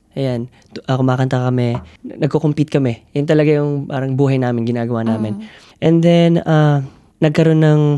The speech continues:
Speaker 1: ah, singing competition sa A B S naman. This is a Little Big Star. Nag-ano rin kami, nag-audition kami. And then, what's good about that, kasi sobrang supportive po ng parents ko.
Speaker 2: Mm-mm.
Speaker 1: Sobrang supportive ng parents namin sa gusto namin gawin.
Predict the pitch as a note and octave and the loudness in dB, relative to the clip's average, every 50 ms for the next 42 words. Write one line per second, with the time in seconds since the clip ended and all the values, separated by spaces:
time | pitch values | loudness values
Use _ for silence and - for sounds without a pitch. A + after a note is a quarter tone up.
0 | C#3 - - _ _ - C#3+ C#3 C3+ C3 - - D3+ D3 C#3+ C#3+ C3+ C#3+ - C3+ | -2 -6 -12 _ _ -2 0 0 0 0 0 0 0 0 2 0 0 -2 -2 -4
1 | - C3+ C3 C#3+ C3 B2+ B2+ - B2 B2 C#3 B2 A#2+ B2 A#2+ B2 - - A#2+ A#2 | -4 -4 -2 -2 -4 -4 -4 -4 -4 -2 -2 -2 -2 -2 -4 -4 -6 -6 -6 -6
2 | A2 A2 A#2 B2 B2+ - C3+ C3 C#3 C#3+ B2+ - B2 A#2 A#2 A#2 B2+ C3+ B2+ B2 | -4 -6 -6 -8 -8 -4 -4 -2 -2 -2 -4 -4 -4 -4 -2 -2 -2 -2 0 0
3 | C3+ A#2+ - - - A#2+ A2 A2+ B2 - - - - C#3 C#3 D3 D3 D3+ D3 D3+ | -2 -2 -2 -2 -2 0 0 0 -2 -4 -8 -4 -2 0 0 2 2 2 2 2
4 | D3 D3+ C#3+ C#3 C3 B2 A#2+ - D3 C#3 C#3 - C#3+ C#3 C#3 C3+ - D3 C#3+ C3+ | 2 0 0 2 0 0 0 0 0 0 0 0 0 0 0 -2 -2 -4 -2 0
5 | B2 A#2+ A#2 A#2 B2+ B2+ - _ _ _ _ - D3 D3+ D#3 D3+ D3 C#3+ - - | 0 0 0 0 -2 -4 -6 _ _ _ _ 2 2 4 6 4 4 2 0 -6
6 | _ _ - F3 - - F3+ E3+ F3 D#3+ E3 D#3 E3 D#3+ D3+ - - - _ _ | _ _ -2 -2 0 0 0 0 2 2 2 2 2 2 0 -2 -6 -14 _ _
7 | D3+ D3 D3+ C#3+ C#3 C#3 - - _ - D#3 - - D#3 D3 - - D3+ C#3 D3 | 0 2 2 2 2 0 -2 -10 _ -4 -4 0 2 0 0 2 0 0 0 0
8 | D3 C3+ D#3 D3+ - C#3 C3 - C#3 B2+ - C3+ C3 B2+ - - - B2 A#2+ A#2+ | 0 0 -2 -2 -2 -4 -2 -4 -6 -6 -4 -4 -2 -2 -4 -4 -4 -6 -6 -6
9 | A#2+ B2 - - - - C#3 E3+ A#3+ A#3 G3+ G3 F#3+ F3+ F3+ G#3 - - C3+ B2+ | -8 -10 -12 -14 -12 -8 -4 -4 -4 -4 -4 -8 -10 -10 -12 -8 -4 -2 0 0
10 | C3 B2+ B2+ C3 - - C3+ C3+ C3 B2 B2+ B2+ A#2+ B2+ B2 A#2+ A#2+ A#2 B2 A#2+ | 2 0 0 -2 -4 -6 -4 0 0 0 0 0 0 0 0 0 0 0 0 -2
11 | A#2 A2+ A2+ - A2+ A2+ A2+ A2 A2 - - - - _ - - C3+ B2 A#2+ B2 | -2 -2 -4 -4 -4 -2 -2 -4 -4 -6 -10 -20 -20 _ -4 -2 0 2 2 2
12 | B2 B2+ C3 - - C3+ B2+ A#2+ B2 B2 A#2+ A#2+ A2 A2 G#2+ A2 | 0 0 -2 0 0 0 2 2 2 0 0 0 0 0 -2 -4